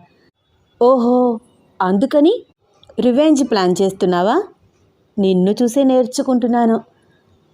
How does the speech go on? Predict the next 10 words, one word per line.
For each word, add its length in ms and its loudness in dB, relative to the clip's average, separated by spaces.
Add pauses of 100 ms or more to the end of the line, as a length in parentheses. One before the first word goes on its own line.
(100)
"ఓకే, 340 0 (140)
ఓకే, 240 0 (420)
నేర్చుకో. 500 -2 (840)
ఇంకా 260 0 (180)
చాలా 360 0 (120)
నేర్పించాలి 680 0
నీకు." 240 0 (800)
"అంటే 320 0 (600)
ఇంకేం 420 0
చేస్తావు?" 440 0